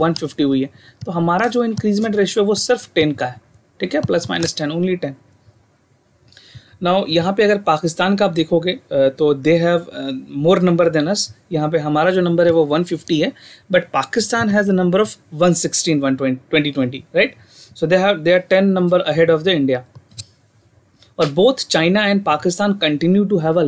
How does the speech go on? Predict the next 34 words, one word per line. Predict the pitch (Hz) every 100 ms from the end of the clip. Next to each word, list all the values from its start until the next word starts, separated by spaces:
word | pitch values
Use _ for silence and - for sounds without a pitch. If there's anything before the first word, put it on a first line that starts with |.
| 131 131
larger | 143 147 180 185 - - -
nuclear | 165 190 202 202 202 - 143
arsenal | 147 165 185 165 165
than | 240 _ -
India। | 143 135 127 143
This | 170
is | 160 160
what | 165 _ -
I | 131
have | -
told | 151
you। | 233 - _ -
मैं | 143
आपको | 139 -
आगे | 139 147
ग्राफ | 139 147 160
में | 151
भी |
बताऊंगा। | 147 139 135 - _ _ _ - - - _
And | 180 185 196
nuclear | 208 254 269 175
arsenal | 170 220 226 220
and | 190
the | 175
nuclear | 180 190 214 170
armed | 156 202 202
state | 170 160
जो | 160
बात | 147 143
करें | 160
अगर | 156 156
यूनाइटेड | 151 143 143 -
स्टेट्स | - 156 143
की | -